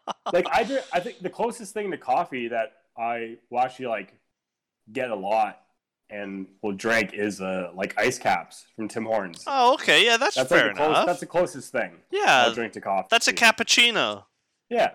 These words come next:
Speaker 2: Oh, okay. Fair enough. And is it because you, you'd rather s-, you, you don't like the bitter taste, you'd rather the sweet taste?
Speaker 1: Yeah, I
Speaker 2: I
Speaker 1: guess,
Speaker 2: see.
Speaker 1: yeah, I guess so.
Speaker 2: I see. Well, what I was gonna say, um, to kinda tie into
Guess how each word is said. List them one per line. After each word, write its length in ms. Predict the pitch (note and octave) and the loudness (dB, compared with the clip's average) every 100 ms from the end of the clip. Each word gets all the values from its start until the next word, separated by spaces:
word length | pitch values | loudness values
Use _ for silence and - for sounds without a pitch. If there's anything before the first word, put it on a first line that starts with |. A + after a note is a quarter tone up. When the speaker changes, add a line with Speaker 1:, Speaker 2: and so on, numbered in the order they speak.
| _ _ - | _ _ -14
Speaker 2:
Oh, 280 | B2+ E3 E3+ | -2 2 2
okay. 200 | - A#2+ | 0 -4
Fair 200 | - C#3+ | -2 -4
enough. 320 | B2 - - - | -4 -8 -8 2
And 100 | F3 | 2
is 100 | E3 | 4
it 100 | D#3+ | 0
because 320 | E3+ D#3+ C#3 | 2 2 4
you, 160 | C#3+ C#3+ | 2 2
you'd 220 | C#3 C3+ A#2+ | -2 -2 2
rather 480 | B2+ C3 B2+ B2 | 4 6 4 2
s-, 280 | A#2 - - - | 0 -2 -4 -6
you, 180 | D#3 E3 | -8 0
you 140 | D#3+ | 2
don't 140 | D#3+ | 2
like 180 | D3 C#3+ | 2 0
the 80 | C3 | -4
bitter 320 | A2 C3 C#3 | -2 0 0
taste, 440 | B2 C3 C3 C3+ C3 | -2 0 2 2 -4
you'd 120 | A#2 | 0
rather 300 | B2 B2 A#2+ | 2 2 0
the 100 | G#2+ | -2
sweet 380 | - B2+ D3 - | -2 0 -2 -2
taste? 600 | - C3 F#3+ - - - _ _ _ _ - | -2 -2 -4 -10 -12 -18 _ _ _ _ -12
Speaker 1:
Yeah, 440 | C3+ C3+ A2 F#2+ - - | -2 2 2 0 -6 -6
I 80 | A#2+ A2 | -2 0
Speaker 2:
I 20 | |
Speaker 1:
guess, 160 | A2+ | -2
Speaker 2:
see. 100 | G2+ | -4
Speaker 1:
yeah, 160 | A2+ F2+ | -4 -4
I 80 | F2 | -6
guess 260 | F2 - | -16 -16
so. 260 | F2+ D#2+ F2+ - | -18 -18 -18 -12
Speaker 2:
I 120 | A#2+ | -10
see. 300 | - G2+ - - - - - | -10 -12 -16 -20 -20 -20 0
Well, 300 | D#3 D#3+ - _ _ _ _ _ _ _ _ _ _ - | 2 2 0 _ _ _ _ _ _ _ _ _ _ -4
what 180 | D3 D#3+ | 2 4
I 60 | |
was 140 | D#3+ C#3+ | 4 0
gonna 200 | C#3+ B2+ | -4 -2
say, 560 | - C3+ C3 A2+ A2+ _ _ | 2 6 6 4 -2 _ _
um, 480 | A#2+ A2+ A2 A2 G#2+ | -4 -2 -4 -6 -10
to 100 | B2 | -14
kinda 320 | - C3 A2+ G#2 | -10 -8 -8 -8
tie 360 | - A#2+ A2+ | -4 0 0
into 720 | A2 A2 G#2+ - G#2+ G2 F#2+ | -2 -6 -8 -10 -8 -10 -12